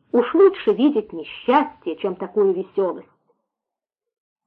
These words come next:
Она молчала, пораженная тем, что ее слова не обманули меня, и что я разгадал ее, как она ни старалась все скрыть.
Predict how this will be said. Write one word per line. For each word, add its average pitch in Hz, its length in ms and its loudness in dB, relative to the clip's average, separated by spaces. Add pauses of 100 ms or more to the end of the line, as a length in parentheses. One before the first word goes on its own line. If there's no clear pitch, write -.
(200)
Она 294 200 6
молчала, 320 540 2
пораженная 214 640 -2
тем, 220 280 -2
что - 180 -2
ее 208 180 2 (100)
слова 233 460 -2 (400)
не 254 260 6
обманули 277 580 2
меня, 156 440 -10 (720)
и 202 60 -4
что 214 180 0
я 240 180 4
разгадал 226 680 2
ее, 202 220 2
как 247 220 -2
она 233 140 0
ни 226 120 0
старалась 220 540 -2
все 196 140 -6 (120)
скрыть. - 260 -12